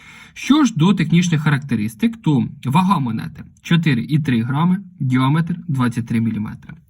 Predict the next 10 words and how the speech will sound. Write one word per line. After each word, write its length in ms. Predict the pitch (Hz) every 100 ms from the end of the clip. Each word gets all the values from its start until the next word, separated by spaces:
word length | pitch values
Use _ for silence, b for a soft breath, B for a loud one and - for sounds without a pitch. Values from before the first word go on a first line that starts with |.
| -
Гурт 320 | 131 170 165
монети 380 | 202 202 202 190
має 200 | 139 117
переривчасто 640 | 113 113 110 110 113 -
рифлений, 520 | 104 101 107 92 - -
тобто 260 | 165 160 147
йде 260 | 131 131
вісім 360 | 127 120 117 110
сегментів 520 | 113 120 117 113 127
насічки 520 | 139 147 202 - -